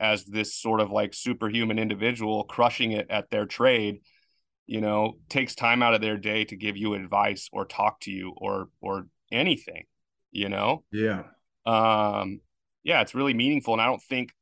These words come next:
Speaker 1: I think as the mentor, I don't think you fully understand it,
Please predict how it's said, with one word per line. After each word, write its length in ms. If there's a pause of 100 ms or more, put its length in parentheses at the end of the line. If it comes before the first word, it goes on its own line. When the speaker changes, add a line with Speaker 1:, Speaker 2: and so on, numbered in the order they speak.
(120)
Speaker 1:
I 100
think 240
as 300
the 80
mentor, 720
I 60
don't 140
think 220
you 100
fully 360
understand 680
it, 160